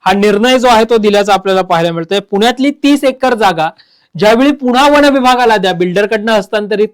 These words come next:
करून ती रिचरिच सोसायटी आणि, अ, वन विभाग या खटल्यामध्ये ती जा-, वन विभागाचीच जागा आहे हे ज्यावेळी वन-, अ, सरन्यायाधीश म्हणून भूषण रामकृष्ण गवई यांनी सांगितलं आणि ती जागा वन विभागाला द्या असं ज्यावेळी भूषण गवई म्हटले, त्याच वेळी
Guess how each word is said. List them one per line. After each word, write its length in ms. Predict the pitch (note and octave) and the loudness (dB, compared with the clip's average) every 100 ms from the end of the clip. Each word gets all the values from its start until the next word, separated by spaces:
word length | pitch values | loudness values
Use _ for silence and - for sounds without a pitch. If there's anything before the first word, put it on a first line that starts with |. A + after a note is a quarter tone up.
| - | -2
करून 220 | G3+ G#3 | -2 -2
ती 220 | G3+ G3+ F#3+ _ _ | -4 -8 -10 _ _
रिचरिच 460 | F3 E3+ A3 A3+ A3+ | -6 -2 0 0 0
सोसायटी 400 | G#3 G#3 G3+ A3 | -2 0 0 0
आणि, 400 | G#3 G#3 A3 A#3 | 0 0 -4 -4
अ, 160 | E3+ F3 | -4 -4
वन 160 | F3+ G#3 | -2 0
विभाग 280 | G#3 F3+ D#3 | 2 0 -2
या 120 | E3 | -6
खटल्यामध्ये 560 | E3 E3 F3+ F3+ F3 G3+ A3 _ _ _ _ _ | -8 -8 -6 -6 -6 -10 -12 _ _ _ _ _
ती 80 | G3 | -2
जा-, 200 | F3+ G3+ | 0 0
वन 220 | F3 G3+ | 2 0
विभागाचीच 580 | A3+ A#3+ A3+ A#3 A#3 C4 | 2 2 2 0 -2 -2
जागा 280 | A3 A3+ G#3+ | 0 0 2
आहे 240 | A3 G#3+ | 0 0
हे 220 | G#3+ G#3 G#3+ | -2 0 0
ज्यावेळी 420 | G#3+ G#3+ G#3+ A3+ | 0 0 0 0
वन-, 720 | A3+ G#3+ - _ _ _ D#3 | -2 -6 -12 _ _ _ -2
अ, 300 | D#3 D#3+ E3 | 2 2 2
सरन्यायाधीश 580 | D#3+ G#3 G#3+ A3 G#3+ A3 | 0 0 2 0 0 -2
म्हणून 260 | A3 A3+ | -4 -4
भूषण 300 | G3+ F#3+ A3 | -4 -4 -2
रामकृष्ण 400 | G#3 G3 G3+ F#3 | -2 -4 -8 -12
गवई 340 | G#3+ F#3+ G3 G3+ | -6 -2 0 0
यांनी 260 | G3+ F#3+ | -4 -4
सांगितलं 640 | F#3+ - D#3+ E3 G3 G3 E3 | -10 -10 -6 -4 -4 -4 -8
आणि 300 | D3 E3 G#3 - _ _ - | -8 -10 -14 -16 _ _ -8
ती 100 | G3+ | 0
जागा 240 | G3+ G3+ | 2 2
वन 220 | A#3 G#3+ | 2 2
विभागाला 480 | A3 A#3+ A#3 A#3+ B3+ | 2 2 2 4 2
द्या 200 | A#3+ A#3 | 2 2
असं 260 | A#3 A3 A3+ | 2 2 2
ज्यावेळी 340 | A3+ A#3 A#3+ | 2 4 4
भूषण 280 | G#3+ G#3 A#3 | 2 0 0
गवई 380 | A3 G3+ G3+ G#3 | 0 2 4 2
म्हटले, 480 | F#3+ E3+ D3 D#3+ E3 | 0 -4 -4 -4 -4
त्याच 400 | - F#3+ A#3+ A#3+ | 0 0 0 0
वेळी 300 | G3 E3 | 0 0